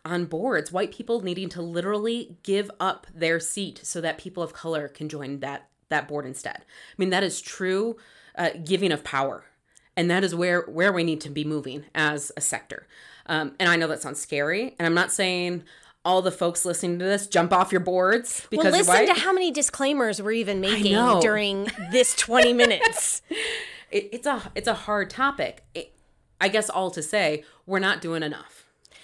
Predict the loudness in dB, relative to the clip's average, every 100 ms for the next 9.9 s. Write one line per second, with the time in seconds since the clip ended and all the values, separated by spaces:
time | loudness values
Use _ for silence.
0 | -20 -8 -2 0 6 6 6 2 2 4
1 | 4 4 0 -6 -4 -4 -2 -2 -2 -2
2 | -4 -4 -6 -6 -8 -6 -4 -2 0 0
3 | 0 0 -4 -6 -6 -4 -2 0 0 -2
4 | -4 -4 -6 -6 -6 -4 -4 -8 -14 -20
5 | -20 _ -10 -8 -6 -4 -2 0 -2 -2
6 | -6 -8 _ _ -10 -4 -2 -2 -4 -4
7 | -6 -6 -8 -10 -8 -4 -6 -6 -14 _
8 | _ _ -6 -4 -4 -4 -4 -2 2 4
9 | 2 -8 -18 _ -8 -6 -2 -4